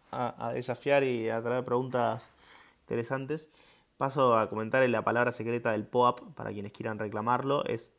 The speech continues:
"Te regalo un teorema". Así de simple, así como suena. Eh, pueden reclamar el poap, eh, hacer el captcha y llevárselo. Alguien que confirme después si lo lograron reclamar. Así,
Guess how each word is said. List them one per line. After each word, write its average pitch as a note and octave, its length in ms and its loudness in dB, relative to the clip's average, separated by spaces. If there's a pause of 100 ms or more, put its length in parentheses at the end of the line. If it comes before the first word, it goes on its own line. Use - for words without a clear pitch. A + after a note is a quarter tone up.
(120)
"Te A#2+ 100 -2
regalo B2 300 2
un A#2+ 100 -6
teorema". C3 460 0 (600)
Así B2 260 -4
de A2+ 60 2
simple, B2 400 -4
así A2+ 160 -8
como A2 180 -6
suena. C3+ 400 -2 (340)
Eh, - 280 -12
pueden A2 220 -4
reclamar A2 380 -4
el A2 120 -4
poap, A#2+ 320 0 (840)
eh, F2+ 240 -6
hacer G2+ 240 -8
el F#2+ 140 -10
captcha B2+ 360 0
y - 60 -6
llevárselo. C3 720 0
Alguien A#2+ 300 -2
que G#2+ 140 -2
confirme A2+ 360 -4
después A2 260 -4
si A2+ 100 -8
lo G#2+ 100 -4
lograron G#2 640 -4
reclamar. A2 600 -2
Así, G#2+ 440 -10